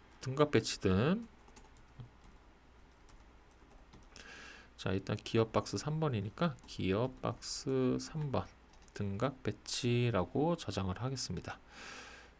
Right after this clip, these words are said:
자, 요거 해서 저장 확인하시면은, 자, 요런 식으로 도면이, 어, 저장이 된 거고요. 자, 요거를 이제 출력을 통해서, 자, 출력을 하실 때는, 어, 피디에프로,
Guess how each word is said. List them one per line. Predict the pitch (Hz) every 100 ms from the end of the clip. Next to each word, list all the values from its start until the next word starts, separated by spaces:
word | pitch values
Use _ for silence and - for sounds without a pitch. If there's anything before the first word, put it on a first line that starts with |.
| -
자, | - - - -
요거 | - 104
해서 | 107 113 117 143 165 180 185
저장 | - 98 113 98 92 - - - - - - - - - - - - - - - - - - - -
확인하시면은, | 113 92 82 78 80 - - 117 117 101 107 156 196 220 - - - - - -
자, | 98 90
요런 | 107 131
식으로 | 127 110 113 156 202 233 -
도면이, | - 101 95 90 95 147 214 226 -
어, | 92 -
저장이 | 92 104 95
된 | 104
거고요. | 107 104 87 - -
자, | - 107
요거를 | 127 151 151
이제 | 110 170 196 220 220
출력을 | - 214 220 214 190 180
통해서, | - 180 160 - - 120 185 220
자, | -
출력을 | 104 - 170 156 147
하실 | 131
때는, | - 127 127 127 123 - - - -
어, | 101 101 95
피디에프로, | - 220 233 196 - - 110 139